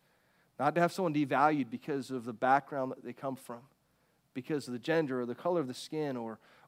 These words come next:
or, or the nationality or, or, or how much money they have. All those things in God's kingdom didn't, didn't matter.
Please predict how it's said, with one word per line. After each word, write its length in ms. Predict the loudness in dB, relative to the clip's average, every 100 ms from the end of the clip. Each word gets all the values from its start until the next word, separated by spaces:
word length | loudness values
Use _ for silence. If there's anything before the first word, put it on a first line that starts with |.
| -4
or, 340 | 0 0 -2
or 160 | -2 -2
the 80 | 0
nationality 800 | 0 -2 -2 2 4 4 0
or, 80 | -4
or, 360 | -6 -6 -8 -10
or 60 | -6
how 100 | -4
much 240 | -4 -4
money 200 | -2 0
they 100 | -2
have. 200 | -2 0
All 140 | 2 0
those 200 | -2 -4
things 440 | -6 -6 -6 -12 -16 -18 -12
in 80 |
God's 280 | 0 0 0
kingdom 320 | -4 -6 -6 -6
didn't, 320 | -8 -8 -14 _ -8
didn't 260 | -6 -6
matter. 340 | -12 -14 -16